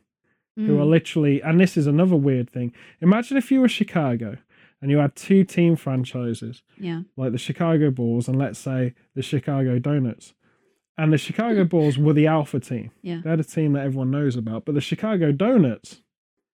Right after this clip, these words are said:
Speaker 1: had been in Chicago a lot longer than Bulls.
Speaker 2: Yeah.
Speaker 1: By a lot longer, I mean three years, which in football terms, or basketball terms, or American football terms, or hockey terms, is a lifetime because you've always got a gloating factor. "We
Speaker 2: Mm.
Speaker 1: were here before you,"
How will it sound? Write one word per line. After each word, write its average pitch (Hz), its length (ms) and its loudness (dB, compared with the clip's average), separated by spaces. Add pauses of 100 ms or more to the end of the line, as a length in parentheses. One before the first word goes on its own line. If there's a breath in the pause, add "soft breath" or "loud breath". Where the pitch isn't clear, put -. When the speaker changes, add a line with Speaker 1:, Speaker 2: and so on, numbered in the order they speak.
(140)
Speaker 1:
had 160 360 -6
been 185 160 4
in 165 120 6
Chicago 147 600 0
a 143 40 4
lot 170 200 0
longer 160 220 2
than 127 140 2
Bulls. 135 520 0
Speaker 2:
Yeah. 175 200 -8 (280)
Speaker 1:
By 226 140 -2
a 196 40 -2
lot 202 220 -2
longer, 147 220 -2
I 147 60 2
mean 151 200 4
three 151 240 2
years, 147 380 0 (280)
which 147 220 0
in 135 60 2
football 156 460 -2
terms, 113 500 -8
or 147 120 -6
basketball 143 520 -4
terms, 117 480 -10
or 143 140 -4
American 160 400 0
football 120 280 -10
terms, 113 440 -10
or 139 120 -6
hockey 196 380 -2
terms, 120 400 -6 (440 soft breath)
is 180 140 0
a 185 40 8
lifetime 175 520 2
because 131 260 0
you've 160 120 4
always 165 220 6
got 127 200 -4
a - 20 -2
gloating 143 640 2
factor. - 460 -14 (260 loud breath)
"We 196 180 6
Speaker 2:
Mm. 208 40 6
Speaker 1:
were 175 60 2
here 151 200 2
before 165 380 2
you," 113 160 0